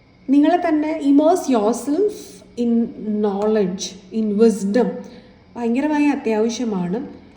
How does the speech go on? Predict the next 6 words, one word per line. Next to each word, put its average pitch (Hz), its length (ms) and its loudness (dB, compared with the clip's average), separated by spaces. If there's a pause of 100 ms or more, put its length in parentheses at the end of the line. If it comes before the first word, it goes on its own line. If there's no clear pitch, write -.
(160)
ഇവിടെ 233 180 -2 (100)
ഒരു 233 120 0 (960)
ബൈനോക്കുലേഴ്സ് 233 760 2
ഒക്കെ 240 180 -2
കണ്ടിട്ടുണ്ട്. 202 540 -2
അതായത് 196 280 -2